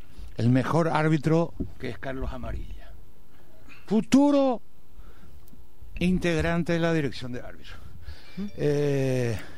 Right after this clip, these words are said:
Speaker 1: y posiblemente director general. Eh, y él fue considerado por todo. Y te daba tristeza,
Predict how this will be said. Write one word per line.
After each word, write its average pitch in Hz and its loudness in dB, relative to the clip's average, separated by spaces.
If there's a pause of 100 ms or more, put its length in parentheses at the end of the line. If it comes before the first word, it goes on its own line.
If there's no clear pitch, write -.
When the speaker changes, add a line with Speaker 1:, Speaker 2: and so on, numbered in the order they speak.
(180)
Speaker 1:
y 247 4
posiblemente 208 -2
director 156 -6
general. 110 -6 (760)
Eh, 135 4 (1500)
y 170 2
él 214 4 (340)
fue 180 0
considerado 240 -2
por 185 -2
todo. 175 4 (720)
Y 131 2
te 127 0
daba 202 4
tristeza, 180 2